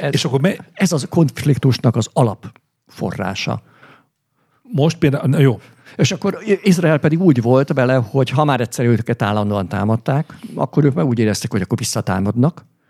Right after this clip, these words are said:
Speaker 1: hogy ne fenyegesse őket már ez a, mm, akárkicsoda.
Speaker 2: Mhm.
Speaker 1: Tehát, hogy hiszen Izrael egyébként megszállta a gázai övezetet annak idején. Hiába volt egyébként az kijelölve, mm,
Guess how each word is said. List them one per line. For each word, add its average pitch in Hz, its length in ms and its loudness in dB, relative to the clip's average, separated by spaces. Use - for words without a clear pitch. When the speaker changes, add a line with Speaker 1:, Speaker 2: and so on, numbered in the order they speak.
Speaker 1:
hogy 151 160 2
ne 156 100 0
fenyegesse 107 560 -2
őket 107 320 0
már 104 220 0
ez 104 140 0
a, 107 240 0
mm, 165 140 6
akárkicsoda. 120 760 -2
Speaker 2:
Mhm. 117 100 -4
Speaker 1:
Tehát, - 160 0
hogy 196 180 2
hiszen 123 420 0
Izrael 120 380 0
egyébként 107 260 0
megszállta 98 420 -4
a 92 40 -2
gázai 113 400 -2
övezetet 98 640 -2
annak 95 320 -2
idején. 98 480 0
Hiába 117 380 4
volt 104 220 -2
egyébként 101 420 -2
az 107 120 -2
kijelölve, 98 640 0
mm, 131 100 0